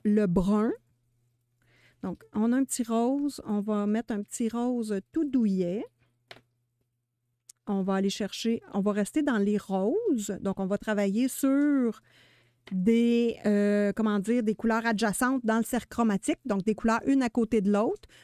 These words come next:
Moi, avec le rose, j'adore le bleu ciel et le brun. Donc,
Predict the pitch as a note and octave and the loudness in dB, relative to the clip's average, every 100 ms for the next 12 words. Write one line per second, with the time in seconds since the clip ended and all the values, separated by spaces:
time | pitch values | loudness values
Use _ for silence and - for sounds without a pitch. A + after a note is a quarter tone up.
0 | _ B3+ D4+ B3+ A#3+ B3+ A3+ A#3+ C4+ B3+ | _ 2 4 2 2 2 2 2 2 0
1 | - A3 A#3+ A3 A3+ A#3 A#3 G3 G#3+ A3+ | -2 -2 0 2 2 2 2 2 2 2
2 | - A#3+ A#3+ B3 A#3 - - C4+ - A3 | 0 0 2 2 0 -2 -2 0 2 2
3 | G3+ F3+ F#3 G3+ G#3 G#4 - _ _ - | 2 2 0 2 2 0 -6 _ _ -10
4 | F#3+ | -8